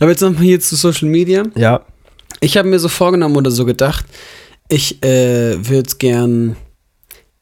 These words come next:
Speaker 1: äh, nicht, nicht so dieses krasse Fasten und dann benutze ich's wieder ganz normal, sondern dass ich mir einfach einen generellen gesunden Umgang damit antrainiere und angewöhne.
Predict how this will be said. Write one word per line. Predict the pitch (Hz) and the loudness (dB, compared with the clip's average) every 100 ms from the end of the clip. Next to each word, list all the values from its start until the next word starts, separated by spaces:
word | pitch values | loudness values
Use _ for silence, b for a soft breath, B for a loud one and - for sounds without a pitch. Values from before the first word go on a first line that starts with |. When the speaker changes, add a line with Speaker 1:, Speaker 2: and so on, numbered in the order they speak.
| - _ | -20 _
Speaker 1:
äh, | 127 117 | -2 0
nicht, | 131 170 180 | 2 2 2
nicht | 190 185 | 0 0
so | |
dieses | 165 151 151 | -2 0 0
krasse | - 170 170 | 0 -2 -2
Fasten | 147 - 190 - - 190 | -2 0 -2 -2 -2 0
und | 156 | 2
dann | 147 | 2
benutze | 143 160 156 | 0 0 -2
ich's | 147 | -2
wieder | 135 | 0
ganz | 131 143 139 | 0 0 0
normal, | 127 131 151 151 165 B B B B | 0 0 0 -2 -4 B B B B
sondern | - 139 131 | -6 -2 0
dass | 131 | 0
ich | |
mir | 151 | 0
einfach | 139 127 | 0 0
einen | 127 113 - | -2 -2 0
generellen | 156 190 151 139 131 | 0 2 2 2 2
gesunden | 117 117 156 139 147 | 0 0 0 -2 -2
Umgang | 175 143 117 | 0 2 0
damit | 110 107 104 - - _ _ _ - | 0 -2 -4 -8 -20 _ _ _ -4
antrainiere | 139 139 127 120 107 131 143 _ _ _ _ _ _ | -2 0 0 0 -2 -6 -12 _ _ _ _ _ _
und | 123 | -4
angewöhne. | 123 147 135 117 110 104 123 | 0 2 0 0 -2 -4 -8